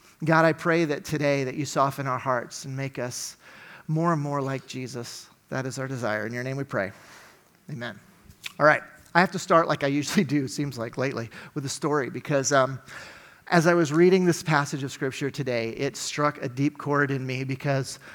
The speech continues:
in many ways I kept reading my story. You know, um, we have this story of it today where two men were on mission together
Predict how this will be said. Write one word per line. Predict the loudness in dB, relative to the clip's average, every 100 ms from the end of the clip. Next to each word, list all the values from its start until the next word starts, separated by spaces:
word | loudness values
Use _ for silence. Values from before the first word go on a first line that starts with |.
| -20 -2
in | 2 4
many | 4 4
ways | 6 6 4
I | 0
kept | 0 -2
reading | 0 -2 -2 -4
my | -6
story. | -6 -6 -4 -4 -4 -8 -14 _ _ -20 -16 0
You | 4
know, | 4 4
um, | 6 6 4 2
we | 6 8
have | 8 4
this | 0
story | 4 6 6
of | 4 -2 -6
it | -2 -2 -2 -8
today | 2 6 6 6
where | 2 0 -6 -8
two | 4 6
men | 8 8 6 4 -2 -2
were | 4 4
on | 4
mission | 2 0 -2
together | -4 -4 -4 -4 -8